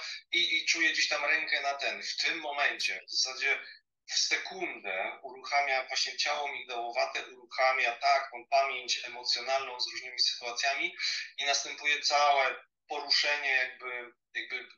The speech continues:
jakby niezależne od nas, e, w dużym stopniu tego, jak my zareagujemy, ten lęk, co się, co się może wydarzyć.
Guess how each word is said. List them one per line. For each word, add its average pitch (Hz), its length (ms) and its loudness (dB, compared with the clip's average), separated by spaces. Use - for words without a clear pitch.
jakby - 340 -8
niezależne - 540 0
od 117 220 -4
nas, - 460 -6
e, 98 360 -12
w - 80 -18
dużym 120 340 -2
stopniu 113 440 -4
tego, 110 200 -8
jak 110 120 -6
my 113 80 -8
zareagujemy, 113 720 -2
ten 123 200 -6
lęk, 147 300 0
co - 120 4
się, - 160 4
co - 120 -2
się 123 200 2
może 127 220 -2
wydarzyć. - 840 -2